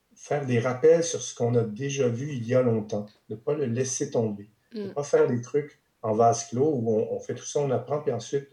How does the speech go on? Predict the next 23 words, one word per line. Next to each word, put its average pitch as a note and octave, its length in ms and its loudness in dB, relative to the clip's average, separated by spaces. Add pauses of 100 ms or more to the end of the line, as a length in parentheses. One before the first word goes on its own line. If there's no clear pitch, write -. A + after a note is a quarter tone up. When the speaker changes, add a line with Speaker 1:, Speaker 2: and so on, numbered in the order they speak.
(100)
Speaker 1:
on, A#2+ 200 -6
on, A#2 200 -2
on A2 120 -2
n'en A#2 140 0
parle - 200 -2
plus B2+ 180 -6
jamais. G#2 320 -2 (380)
Donc, A2+ 140 -12
c'est - 280 -8 (120)
plus D3 280 -2
intéressant B2 760 2 (320)
pour A#2 320 -4
le, - 480 -12
l'apprentissage A2+ 800 -6
de, A2 100 -6
d'y G#2+ 200 -6
revenir. B2 480 0 (340)
Speaker 2:
Hmm. G3+ 140 -8
Speaker 1:
D'y A2 120 -6
revenir A#2 540 4
de G#2 100 0
plus A#2+ 320 -4
en, G#2+ 240 0